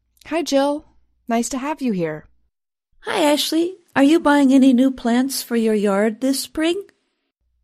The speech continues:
Speaker 1: I've been thinking about it, but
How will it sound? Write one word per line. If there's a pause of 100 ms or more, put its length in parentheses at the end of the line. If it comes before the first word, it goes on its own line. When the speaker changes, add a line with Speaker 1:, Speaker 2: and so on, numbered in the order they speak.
(200)
Speaker 1:
I've
been
thinking
about
it,
but